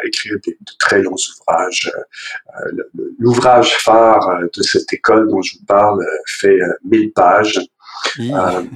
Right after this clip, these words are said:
Speaker 1: donc, euh, c'est, c'est, c'est très coûteux pour un éditeur de commencer à traduire mille pages. Ça explique
Speaker 2: Mhm.
Speaker 1: peut-être le retard, euh, euh, que l'on a par rapport à cette historiographie. Mais le, le, la thèse de cette école, euh, qu'on dit, euh,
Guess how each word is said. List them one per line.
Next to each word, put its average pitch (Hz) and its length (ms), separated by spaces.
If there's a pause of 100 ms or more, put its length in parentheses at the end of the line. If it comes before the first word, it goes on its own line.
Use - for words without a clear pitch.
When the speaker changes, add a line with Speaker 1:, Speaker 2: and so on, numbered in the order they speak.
(200)
Speaker 1:
donc, 120 300
euh, 107 300
c'est, - 180
c'est, - 220
c'est 131 160
très 131 160
coûteux - 260
pour 107 140
un 104 60
éditeur 110 380
de 110 60
commencer 98 380
à 113 80
traduire 107 380
mille 98 300
pages. 113 360
Ça - 80
explique 104 320
Speaker 2:
Mhm. 104 100
Speaker 1:
peut-être 113 240
le 107 120
retard, 104 600
euh, 92 60 (840)
euh, 85 120 (120)
que 107 80
l'on 98 220
a 113 120
par 101 120
rapport 104 260
à - 20
cette - 180
historiographie. 98 460
Mais 131 160 (600)
le, - 40 (160)
le, - 120 (140)
la - 200
thèse 156 720
de 92 40
cette - 280
école, - 480 (380)
euh, - 20 (320)
qu'on 104 140
dit, 95 280
euh, 85 100